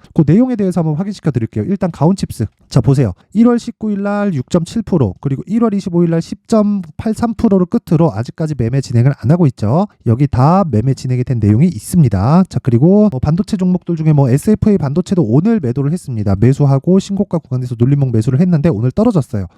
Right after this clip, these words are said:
매도하고 끝낸다. 몇 프로 수익? 오 프로 수익으로 다 청산하고 끝냈습니다. 자, 그리고 그 다음 뭐 많습니다. 뭐 어보브 반도체도 계속해서 강세를 보였거든요. 여기서 정확하게 매수 진행이 됐어요. 이게 뭐예요? 신고가 돌파 구간이죠. 오늘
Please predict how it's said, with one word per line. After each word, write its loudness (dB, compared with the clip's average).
매도하고 0
끝낸다. -4
몇 -2
프로 2
수익? 2
오 0
프로 -2
수익으로 0
다 -2
청산하고 -2
끝냈습니다. 0
자, -4
그리고 0
그 0
다음 0
뭐 -6
많습니다. 0
뭐 2
어보브 2
반도체도 0
계속해서 -6
강세를 -2
보였거든요. -2
여기서 2
정확하게 -4
매수 0
진행이 -8
됐어요. -6
이게 4
뭐예요? 2
신고가 -4
돌파 -2
구간이죠. -4
오늘 0